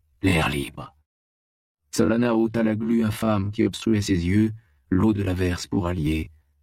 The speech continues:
Elle happa l'air chargé de pluie, sans voir le tronc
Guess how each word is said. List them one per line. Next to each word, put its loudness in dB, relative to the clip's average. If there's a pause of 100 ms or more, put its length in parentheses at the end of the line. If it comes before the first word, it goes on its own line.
(460)
Elle 2
happa 0
l'air -2
chargé 0
de 2
pluie, -2 (380)
sans 0
voir 2
le 0
tronc -6